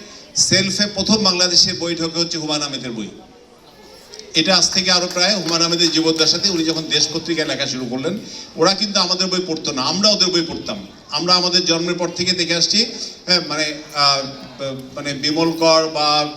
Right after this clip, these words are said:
বা ফাল্গুনী মুখোপাধ্যায়, এগুলো তো ছে-, আছেই। তারপরেই যেটা হচ্ছে যে শীর্ষেন্দু, সুনীল, সমরেশ, এগুলো কিন্তু আমরা দেখ-, এ-, এগুলোই আমরা পাঠ করে আসছি। আমাদের প্রজন্ম বা আমাদের আগের প্রজন্ম, হ্যাঁ, এগুলোই কিন্তু পাঠ করে আসছে, কিন্তু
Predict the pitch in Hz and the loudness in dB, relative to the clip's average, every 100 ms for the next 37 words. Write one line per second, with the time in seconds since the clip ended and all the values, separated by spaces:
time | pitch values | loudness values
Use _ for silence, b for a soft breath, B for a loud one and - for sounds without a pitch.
0 | - 147 143 131 151 147 156 156 156 160 | -8 -4 -2 -2 -2 0 2 2 2 2
1 | 156 156 151 151 147 B B B 151 156 | 0 2 2 2 -2 B B B 0 0
2 | 185 196 185 127 - - 151 143 - 131 | 0 2 2 2 0 -2 2 4 2 2
3 | 151 156 175 175 196 180 185 165 175 170 | 0 -2 0 2 2 2 0 0 0 2
4 | 165 160 - 170 170 165 156 160 165 160 | 2 4 2 2 0 2 2 2 0 0
5 | 156 156 160 156 - B B B 175 180 | 0 2 2 2 0 B B B 0 0
6 | 185 185 180 165 160 160 - 160 156 165 | 0 0 2 2 0 -2 -6 -6 -4 -2
7 | 175 196 165 165 151 - - 135 120 - | 2 2 2 -2 -4 -6 -4 0 4 2
8 | 104 101 - - 139 170 170 170 165 170 | 2 -6 -14 -8 -2 0 0 2 2 2
9 | 185 202 - B - 151 156 160 170 165 | -2 -2 -6 B -4 0 2 4 4 2
10 | 143 147 165 165 175 165 165 175 208 - | 2 0 0 0 2 2 2 0 -2 -4
11 | - 165 185 - 160 156 180 185 180 170 | -8 -2 -2 -2 0 0 0 0 -2 -2
12 | 151 - 151 131 117 - 107 - 156 | -4 -4 -6 -2 -2 -4 -6 -10 -8